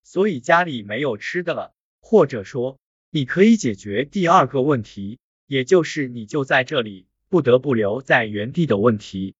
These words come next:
在这种情况下，一旦确定了汽车无法迅速修好的现实，你就需要关注其他能让自己开始度假的方法。你可以在结束度假回家后再修理汽车，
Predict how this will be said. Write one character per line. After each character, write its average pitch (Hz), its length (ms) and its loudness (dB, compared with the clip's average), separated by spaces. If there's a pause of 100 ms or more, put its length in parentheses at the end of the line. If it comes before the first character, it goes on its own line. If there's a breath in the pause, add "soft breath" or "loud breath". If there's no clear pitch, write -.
(220)
在 151 280 0
这 170 180 -4
种 104 220 -12
情 110 240 -16
况 123 200 -8
下， 117 300 -12 (320)
一 135 140 -10
旦 202 180 2
确 147 220 -2
定 165 180 -6
了 123 80 -6
汽 170 240 -6
车 175 300 0
无 135 180 -8
法 - 240 -4
迅 165 220 -10
速 147 160 -12
修 180 180 -6
好 104 220 -6
的 98 100 -16
现 123 240 -8
实， 98 340 -18 (280)
你 135 160 -6
就 160 180 0
需 147 180 -8
要 170 160 4
关 170 280 0
注 139 280 -6 (160)
其 - 200 -8
他 160 180 -4
能 135 160 -4
让 156 220 2
自 165 180 -6
己 113 140 -10
开 143 180 -6
始 131 180 -8
度 143 160 0
假 127 200 0
的 107 80 -10
方 151 240 0
法。 - 320 -8 (260)
你 151 160 -8
可 170 220 -4
以 180 140 0
在 143 220 0
结 123 280 -8
束 147 240 -8
度 147 180 -8
假 135 260 -2
回 120 220 -8
家 175 240 2
后 170 400 -4
再 160 180 0
修 202 240 0
理 120 140 -10
汽 120 220 -12
车， 139 300 -12